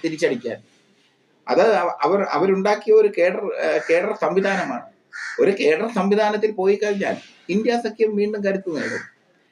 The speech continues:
ഇപ്പോ ഇന്ത്യ സഖ്യത്തെ സംബന്ധിച്ചിടത്തോളം ഒരു പ്രസക്തിയുമില്ലാത്ത കാര്യത്തിലേക്കാണ് പോകുന്നത്, ഏഹ്, എന്ന നിലയിലേക്കാണ് പോകുന്നത്. ഒരു പ്രസക്തി അവർക്കില്ല. ഹരിയാനയിൽ ജയിക്കുമെന്ന് വിചാരിച്ചു, തോറ്റു. മഹാരാഷ്ട്രയിൽ ജയിക്കുമെന്ന് വിചാരിച്ചു, എട്ട് നിലയിൽ പൊട്ടി.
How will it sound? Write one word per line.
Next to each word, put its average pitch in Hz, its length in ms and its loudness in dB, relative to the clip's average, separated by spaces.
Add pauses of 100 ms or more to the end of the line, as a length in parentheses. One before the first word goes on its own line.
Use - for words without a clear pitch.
(160)
ഇപ്പോ 220 200 4
ഇന്ത്യ 208 240 2
സഖ്യത്തെ 240 460 -2
സംബന്ധിച്ചിടത്തോളം 226 680 0
ഒരു 226 100 8
പ്രസക്തിയുമില്ലാത്ത 214 880 -2
കാര്യത്തിലേക്കാണ് 208 640 -2
പോകുന്നത്, 170 440 -4 (440)
ഏഹ്, - 260 0
എന്ന 208 300 2
നിലയിലേക്കാണ് 226 580 2
പോകുന്നത്. 160 500 -4
ഒരു 185 120 6
പ്രസക്തി 190 380 -2
അവർക്കില്ല. 196 640 -4 (1000)
ഹരിയാനയിൽ 214 480 2
ജയിക്കുമെന്ന് 208 640 0 (200)
വിചാരിച്ചു, 196 400 0
തോറ്റു. 151 440 -2 (720)
മഹാരാഷ്ട്രയിൽ 208 720 2
ജയിക്കുമെന്ന് 208 400 0
വിചാരിച്ചു, 196 340 0
എട്ട് 202 260 2
നിലയിൽ 185 220 2
പൊട്ടി. 104 340 -8